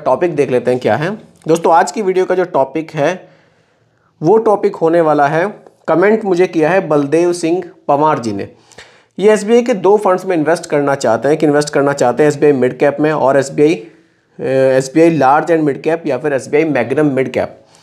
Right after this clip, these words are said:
इन दोनों फंड्स में से किस में इनको इन्वेस्ट करना चाहिए या फिर ये दोनों फंड्स में इन्वेस्ट कर सकते हैं,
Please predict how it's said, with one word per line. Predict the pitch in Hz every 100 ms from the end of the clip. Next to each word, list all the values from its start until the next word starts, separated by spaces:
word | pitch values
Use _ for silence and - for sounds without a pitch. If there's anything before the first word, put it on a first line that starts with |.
| - - - -
इन | 185
दोनों | 160 180 220
फंड्स | 233 180 190
में | 190
से | 202
किस | 202 151 160
में | 202
इनको | 190 190
इन्वेस्ट | 180 175 175
करना | 170 151 160
चाहिए | 160 151
या | 175 170
फिर | 170
ये | 156
दोनों | 127 147 190
फंड्स | 185 170
में | 170
इन्वेस्ट | 147 156 -
कर | 143
सकते | 135 135 -
हैं, | 143